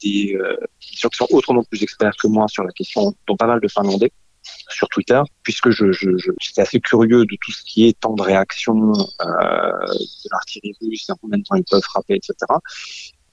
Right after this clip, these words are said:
Et, euh, et effectivement, les, les échos qui me revenaient, parce que bon, les Finlandais sont quand même particulièrement intéressés par l'artillerie russe, qu'ils étudient de très près, pour des raisons évidentes,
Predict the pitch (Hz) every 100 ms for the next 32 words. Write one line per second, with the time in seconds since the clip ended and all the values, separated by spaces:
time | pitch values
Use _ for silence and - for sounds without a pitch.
0 | _ _ - 135 170 156 98 92 98 -
1 | - - - - - - - 135 175 170
2 | - - 87 87 85 95 117 - 127 110
3 | 95 92 95 120 220 - - - - 123
4 | 120 123 95 98 92 101 104 - - -
5 | 104 110 104 92 _ - - - 113 107
6 | 196 196 196 - - - 170 - - -
7 | 101 101 - 190 170 196 - 196 196 175
8 | - 90 - 208 - - 180 170 123 175
9 | 196 156